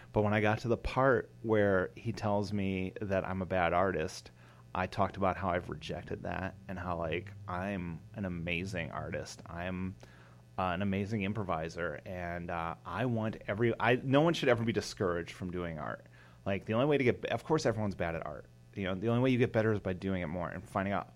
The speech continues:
what's the best way to express yourself. And so then the last half of the show, I had someone, I gave them a book with a cr-, with a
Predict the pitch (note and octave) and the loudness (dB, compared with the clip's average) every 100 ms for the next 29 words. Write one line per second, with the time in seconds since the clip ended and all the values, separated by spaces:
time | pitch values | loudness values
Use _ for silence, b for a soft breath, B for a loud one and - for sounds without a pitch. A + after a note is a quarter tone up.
0 | - A2+ - G#2+ F#2+ F#2 - F2+ E2 - | 0 0 0 -2 -2 -2 -2 -4 -4 -4
1 | E2+ - E2 - - - B B B A2+ | -4 -4 -6 -6 -6 -10 B B B -2
2 | A2 B2 A2+ A#2 A#2 G#2+ B2 - C3+ B2+ | 2 4 4 4 4 6 4 0 0 2
3 | A2+ - B2 G2 G2 G2+ - A2 A2 A#2+ | 2 2 2 4 2 0 0 0 2 0
4 | A#2+ A#2+ b b b b G#2+ G#2+ G#2+ F#2+ | -2 -6 b b b b 0 2 2 0
5 | - G#2 A2+ - G#2 G#2+ G2 F#2+ - G#2+ | 2 2 0 -2 0 2 2 0 -4 -2
6 | G#2+ G2 F#2+ E2+ D#2 | -2 0 0 0 0